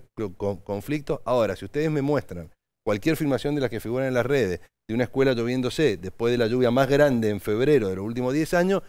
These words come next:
y hay escuelas que se llueven, como hay casas que se llueven en, en, en Mendoza múltiple o que se inundan con ese tipo de lluvia. Ahora, nosotros tenemos que entender que los chicos en ningún lugar, y sobre todo los chicos más vulnerables, están mejor que en la escuela.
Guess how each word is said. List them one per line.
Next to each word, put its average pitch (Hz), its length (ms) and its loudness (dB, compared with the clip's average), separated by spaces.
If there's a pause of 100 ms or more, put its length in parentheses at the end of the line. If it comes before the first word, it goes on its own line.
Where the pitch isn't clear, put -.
(200)
y 139 120 6
hay 156 160 6
escuelas 101 300 -4
que 98 120 -10
se 104 120 -8
llueven, 135 240 0
como 113 220 -2
hay 123 80 0
casas 131 320 -2
que 107 100 -8
se 101 120 -10
llueven 107 240 -4
en, 98 340 -10
en, 92 340 -10 (260)
en 107 120 -2
Mendoza 110 360 0
múltiple 147 680 2
o 110 100 -4
que 101 100 -6
se 120 100 -6
inundan 127 460 2 (300)
con 107 100 0
ese 104 160 -6
tipo 104 280 -6
de 98 80 -2
lluvia. 87 340 -6 (340)
Ahora, 98 380 0 (360)
nosotros 139 200 0
tenemos 143 220 2
que 131 40 0
entender 131 300 0
que 131 100 -6
los 117 100 -4
chicos 147 320 -6
en 139 160 4
ningún 170 500 2
lugar, 131 420 2
y 123 60 -6
sobre 123 240 0
todo 156 200 0
los 123 120 -2
chicos 123 200 -6
más 127 120 -2
vulnerables, 131 540 -2 (280)
están 131 360 -2
mejor 110 280 -4
que 104 80 -8
en 104 60 -6
la 101 60 -4
escuela. 95 380 -6